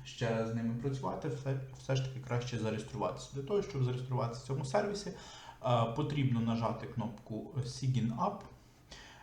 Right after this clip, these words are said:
е, далі вибрати тип реєстрації. Як правило, найзручніше це робити за допомогою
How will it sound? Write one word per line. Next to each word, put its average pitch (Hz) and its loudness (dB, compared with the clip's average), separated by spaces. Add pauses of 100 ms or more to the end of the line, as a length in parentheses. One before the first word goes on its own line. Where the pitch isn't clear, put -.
(100)
е, 117 4
далі 139 4
вибрати 113 4 (100)
тип - 0
реєстрації. 160 0
Як 127 4
правило, 101 2 (340)
найзручніше 113 0
це 101 -4
робити 101 -2
за 110 -2
допомогою 110 -2